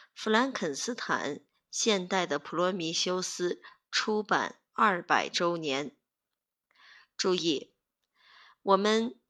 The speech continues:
把后置定语的部分翻译到前面去，恰逢玛丽雪莱的什么什么，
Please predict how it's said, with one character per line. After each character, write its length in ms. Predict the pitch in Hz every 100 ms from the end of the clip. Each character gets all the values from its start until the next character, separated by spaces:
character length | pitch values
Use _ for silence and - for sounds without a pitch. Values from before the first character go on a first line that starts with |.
| _ -
把 280 | 175 117
后 240 | 147 262 233
置 180 | - 185
定 240 | 220 196
语 100 | 147
的 120 | 139
部 200 | 143 185
分 380 | 165 170 120 _
翻 320 | - 220 208
译 60 | 214
到 160 | 180 131
前 260 | - 147
面 240 | 160 190 165
去， 400 | - 143 - _ _ _ _
恰 380 | - 262 214 175
逢 400 | - 165 175 _
玛 320 | 196 170 139
丽 240 | 156 208 165
雪 360 | - - 147
莱 300 | 131 127 113
的 320 | 120 196 - _ _ _ _ _
什 180 | - 170
么 140 | 156
什 120 | 170 120
么， 300 | 151 151